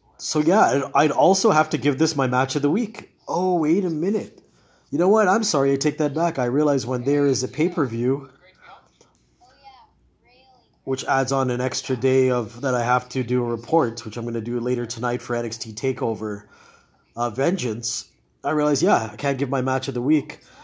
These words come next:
Well, I guess if there was no pay-per-view, now you know my match of the week would have been Cesaro and Daniel Bryan defeating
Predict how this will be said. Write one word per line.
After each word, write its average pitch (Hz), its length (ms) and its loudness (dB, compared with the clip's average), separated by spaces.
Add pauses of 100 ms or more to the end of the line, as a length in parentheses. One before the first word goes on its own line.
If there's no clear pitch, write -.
(340)
Well, 190 340 2
I 139 80 -4
guess 185 380 2
if 175 160 0
there 160 100 4
was 165 220 4
no 156 80 2
pay-per-view, 135 500 2
now 139 220 0
you 135 120 2
know 135 200 0
my 135 100 0
match 127 280 -2
of 127 40 -10
the 127 80 -2
week 127 240 -4
would 127 80 -2
have 117 100 -4
been 117 140 -2
Cesaro 127 640 0
and 120 160 -8
Daniel 127 360 -2
Bryan 117 560 -2 (760)
defeating 131 760 -2